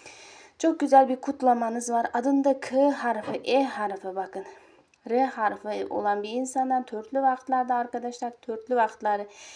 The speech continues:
karşı tarafla dört gözle beklediğin, bakın şurada gözü görüyor musun? Ne güzel göz çıkmış. Siz de bu anı beklediğinizi görüyorum arkadaşlar.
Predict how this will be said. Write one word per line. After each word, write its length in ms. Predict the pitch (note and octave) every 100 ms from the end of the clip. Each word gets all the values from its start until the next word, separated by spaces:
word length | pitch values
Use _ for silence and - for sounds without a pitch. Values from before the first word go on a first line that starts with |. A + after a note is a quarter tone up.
| - -
karşı 340 | F#3+ F#3+ -
tarafla 520 | B3+ D4+ D#4+ C#4+ A#3+
dört 240 | B3 C#4+ -
gözle 380 | C#4 A#3+ G#3
beklediğin, 600 | F#3+ F#3 G3 F#3 F#3+ F#3+
bakın 220 | F3+ F3+ G3
şurada 260 | - G3
gözü 380 | G3+ F#3+ F#3 G3
görüyor 260 | G3 A#3 D4+
musun? 320 | B3 - G3+
Ne 100 | A3
güzel 340 | G#3 F#3+ F#3 F3+
göz 280 | F3 F3+
çıkmış. 320 | - - F#3+ E3+ - _ - - _ _ _ _ _ _ _ _ -
Siz 260 | - G#3
de 120 | A#3+ G#3
bu 240 | A#3 -
anı 300 | G#3+ A#3 A#3+
beklediğinizi 760 | G#3 G3+ G#3 G3 G3+ G3 G3 G3
görüyorum 440 | F#3 F#3+ F3+ F#3
arkadaşlar. 600 | F#3 F#3 F3+ F#3+ - C#4